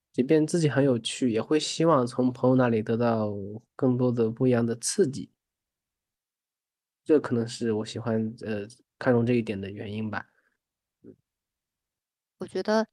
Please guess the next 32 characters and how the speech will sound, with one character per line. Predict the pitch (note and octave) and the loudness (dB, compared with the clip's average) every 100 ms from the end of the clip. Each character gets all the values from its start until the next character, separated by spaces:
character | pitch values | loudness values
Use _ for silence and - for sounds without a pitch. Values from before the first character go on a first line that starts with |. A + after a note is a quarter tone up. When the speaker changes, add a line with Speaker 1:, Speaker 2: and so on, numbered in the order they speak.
| - | -2
Speaker 2:
就 | G#3+ | -4
是 | - G3+ | 0 -2
朋 | - E3 E3 | -2 -4 0
友 | G3+ F#3+ | 2 2
常 | E3+ - F3 | 0 -2 0
常 | E3+ E3+ | 0 0
是 | G3+ | 0
我 | F3 | 0
们 | D#3 | -2
的 | D3+ | -8
拓 | - A3 G3+ | 0 0 0
展， | - - - G#3 - _ - _ _ | -4 -10 -12 -16 -16 _ -20 _ _
呃， | E3 D#3+ D#3+ | -4 -2 -2
就 | - F#3+ | 0 2
好 | F3+ | 2
像 | E3 F3+ E3+ E3 E3 | 0 0 2 0 -2
你 | - E3 | -4 -4
一 | |
个 | D#3+ F#3+ | 0 0
软 | E3 C#3+ | 0 -4
件 | - F3 F3 E3 | -4 0 0 0
可 | D#3+ | -2
能 | D3+ | -2
要 | D#3+ | -2
安 | - E3+ | -2 -2
装 | F3 E3+ | 0 -2
各 | E3+ F#3 | 0 0
种 | D#3+ D3 | 0 -4
插 | - F3 | -6 -6
件， | - G3 | -2 0
然 | D#3+ | 0
后 | D3+ | 0